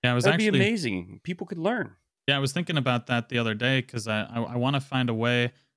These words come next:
Speaker 1: that I can hook up my camera directly to the laptop, and then I can actually live stream doing Milky Way photography. And that's just, you know, if you're doing thir-, even thirty-second exposures on a Bortle Class One, you have this beautiful image. Um,
Speaker 2: Yeah.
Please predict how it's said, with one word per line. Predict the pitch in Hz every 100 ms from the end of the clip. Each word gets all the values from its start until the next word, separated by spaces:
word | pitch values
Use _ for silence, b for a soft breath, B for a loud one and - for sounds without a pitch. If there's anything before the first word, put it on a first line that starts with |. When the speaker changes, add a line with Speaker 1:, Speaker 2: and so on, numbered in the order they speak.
| _
Speaker 1:
that | 117
I | 113
can | 113
hook | 151 135
up | 131 127
my | 117
camera | 110 - 131 131 117
directly | 107 117 123 120 110
to | -
the | 104
laptop, | 104 127 135 - 104 107
and | 110
then |
I | 110
can | 113
actually | 110 117 - 104
live | 101 113 117
stream | - 117 117 110 104 101 _ _ _ -
doing | 117 110 104
Milky | 120 123 107
Way | 98
photography. | 98 - 113 104 101 - 104 101 - _
And | 107
that's | 120 139
just, | - -
you | 123
know, | 120 120 - _ _ _
if | 120
you're | 123
doing | 143 131
thir-, | 147 147
even | 170 202 151
thirty-second | 160 156 139 151 147
exposures | 135 - 147 165 117
on | 107
a |
Bortle | 120 120 117
Class | 117 113
One, | 117 143
you | 104
have | 107
this | 101 -
beautiful | 104 110 104 98
image. | 101 120 87 - _ _ _ _ _ -
Um, | 98 95 92 92 _ _
Speaker 2:
Yeah. | 85